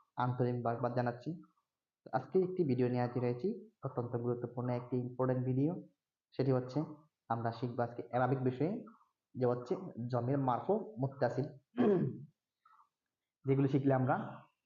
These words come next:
অ্যারাবিককে অনর্গল কথা বলতে পারবো এবং কি সে বিষয়ে আমরা দক্ষতা অর্জন করতে পারবো। তো যারা আমার চ্যানেলটি দেখতে পাচ্ছেন, চ্যানেলটি যারা নতুন, তারা সাবস্ক্রাইব করে পাশে থাকা বেল আইকনটি ক্লিক করে দিবে এবং ভিডিওটি শেয়ার করে দিবে। আর যারা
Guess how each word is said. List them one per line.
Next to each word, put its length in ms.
অ্যারাবিককে 500
অনর্গল 400
কথা 200
বলতে 220
পারবো 220
এবং 220
কি 120
সে 180
বিষয়ে 300
আমরা 140
দক্ষতা 340
অর্জন 240
করতে 220
পারবো। 220
তো 60
যারা 220
আমার 220
চ্যানেলটি 340
দেখতে 280
পাচ্ছেন, 340
চ্যানেলটি 500
যারা 180
নতুন, 280
তারা 260
সাবস্ক্রাইব 380
করে 180
পাশে 260
থাকা 180
বেল 140
আইকনটি 300
ক্লিক 220
করে 120
দিবে 160
এবং 220
ভিডিওটি 280
শেয়ার 240
করে 160
দিবে। 180
আর 80
যারা 180